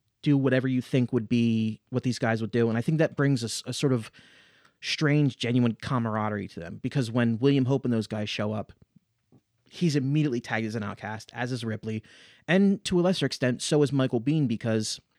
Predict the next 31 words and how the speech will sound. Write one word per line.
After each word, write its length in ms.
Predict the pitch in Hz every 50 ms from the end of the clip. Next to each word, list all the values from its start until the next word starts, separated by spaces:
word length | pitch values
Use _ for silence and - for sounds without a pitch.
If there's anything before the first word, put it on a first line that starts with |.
| _ _ _ _ _
one 220 | - 123 147 170
of 60 | 170
the 60 | 151
things 120 | 170 147 131
I 60 | 143
wanted 160 | 139 139 123
to 40 | 113
bring 160 | 110 123 127
up 160 | 131 131 -
was 380 | 107 110 113 107 107 - - - _ _ _ _ _ _ _ _ _ _ _ _ _ _ _ _ _ _ _ _ _ _ _ -
when 160 | 120 127 135 123
we're 80 | 127
talking 340 | 120 - 147 135 135 156 135
about, 260 | 120 123 117 110 101
like, 260 | 113 110 107 104 -
the 80 | - 131
feminine 380 | - - 135 127 131 127 123 120
is 160 | 117 110 -
the 80 | 110
horror, 520 | 104 - - 139 123 110 107 107 92 120 - _ _ _ _ _ _ _ _ _ _ _ _ _ _ _ _ _
feminine 400 | - - - 143 147 147 139 127
is, 160 | 120 113 - - 127
feminism 420 | - - 156 147 143 131 120 127
is 100 | 117 107
horror 260 | - - 139 131 123
in 80 | 110 107
this, 280 | 98 104 107 - - - - _ _ _ _ _ _ _ _ _ _ _ _ _ _ _ _ _ _ -
it's 200 | - 147 - -
telling 360 | - - 156 151 165 170 156 147
that 360 | 139 131 - - - - 120
the 320 | 127 123 120 117 120 -